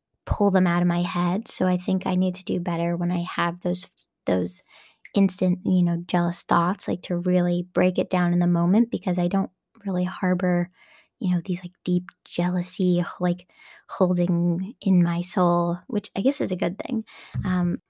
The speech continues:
so basically write down the person you're jealous of, why you're jealous of them, and then the action or antidote, um, of how you can kind of, like, a step, a really small step that you can do to work towards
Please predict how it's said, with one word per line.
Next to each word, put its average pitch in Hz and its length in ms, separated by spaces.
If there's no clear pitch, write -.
so 220 160
basically 240 460
write 196 220
down 190 280
the 185 80
person 202 500
you're 220 140
jealous 175 400
of, 180 340
why 220 240
you're 233 180
jealous 175 320
of 180 120
them, 175 320
and 185 200
then 180 380
the 202 240
action 202 360
or 208 160
antidote, 185 680
um, 175 300
of 185 160
how 202 300
you 202 220
can 190 200
kind 180 280
of, 180 200
like, 185 160
a 185 60
step, 185 500
a 190 160
really 226 220
small 196 300
step 180 360
that - 140
you 202 100
can 190 160
do 175 300
to 202 240
work 208 300
towards 180 560